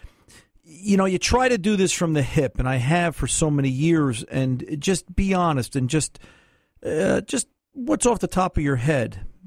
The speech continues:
But I also have to sit and think, what will you tolerate? What will you listen to and accept?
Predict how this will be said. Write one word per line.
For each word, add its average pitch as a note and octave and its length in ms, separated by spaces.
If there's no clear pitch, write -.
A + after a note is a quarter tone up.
But G3 120
I G3+ 80
also A3+ 460
have F3+ 240
to D#3+ 100
sit - 240
and E3+ 160
think, F3 320
what E3 220
will F#3+ 100
you E3+ 160
tolerate? C#3 580
What E3+ 200
will G#3+ 80
you F3+ 200
listen D3 400
to B2 340
and D3 140
accept? - 680